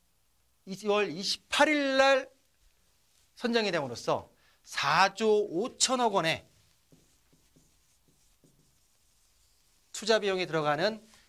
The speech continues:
대규모 테마파크로서 변할 수 있는 개발 호재로 자리 잡았다라고 정리를 해드리겠습니다.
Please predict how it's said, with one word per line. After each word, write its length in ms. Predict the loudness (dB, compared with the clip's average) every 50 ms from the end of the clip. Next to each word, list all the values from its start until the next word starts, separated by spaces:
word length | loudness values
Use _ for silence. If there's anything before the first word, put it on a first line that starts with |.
| _ _ _ _
대규모 880 | _ -14 -10 -6 -4 -4 -4 -4 -6 -8 -8 -6 -6 -6 -6 -6 -8 -10
테마파크로서 1200 | -14 -10 -10 -10 -10 -10 -18 -20 -20 _ -12 -10 -10 -10 -12 -14 -10 -6 -4 -4 -4 -6 -8 _ _ _ _ _ _ _ _ _ _ _ _ _ _ _ _ _ _ _ _ _ _ _ -12
변할 200 | -6 -4 -4 -4
수 160 | -4 -8 -10
있는 320 | -10 -8 -8 -8 -8 -10 -10 -16 _ _ _ _ _ _ _ -18
개발 280 | -10 -6 -4 -4 -4 -4
호재로 460 | -6 -8 -6 -4 -4 -6 -6 -10 _ _ _ _ _
자리 140 | -14 -8 -6
잡았다라고 1120 | -6 -6 -6 -8 -10 -12 -14 -14 -16 _ _ _ _ _ -12 -10 -6 -4 -2 -2 -4 -6 -10 -20 -20 -20 -20 -20 _ _ _ -16
정리를 500 | -12 -8 -6 -4 -2 -2 -2 -4 -8 _ _ _ _ _ _ _ -8 -2
해드리겠습니다. 500 | 0 0 0 0 -6 -10 -14 -20 -20